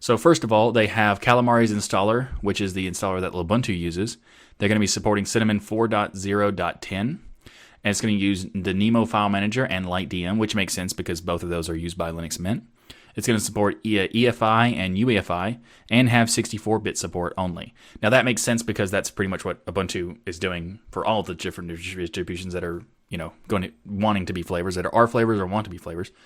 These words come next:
So that's a necessity, really. Uh, it als-, they also have improvements planned for the next release,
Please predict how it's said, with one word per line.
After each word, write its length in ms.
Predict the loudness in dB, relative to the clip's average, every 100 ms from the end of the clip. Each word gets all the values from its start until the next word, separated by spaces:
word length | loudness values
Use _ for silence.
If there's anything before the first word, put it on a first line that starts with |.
| -20 _
So 120 | 2
that's 200 | 2 2
a 140 | -4 -10 -18 _ -14
necessity, 520 | -8 0 0 0 -2
really. 220 | -2 -4 -6 _ -20 -20 _ 0
Uh, 200 | 2 4
it 40 | 4
als-, 180 | 4 6
they 140 | 8
also 200 | 8 8
have 100 | 4
improvements 500 | 4 4 2 0 -8
planned 440 | -4 2 2 2
for 80 | 0
the 60 | 0
next 280 | 2 2 -2
release, 380 | -2 -4 -8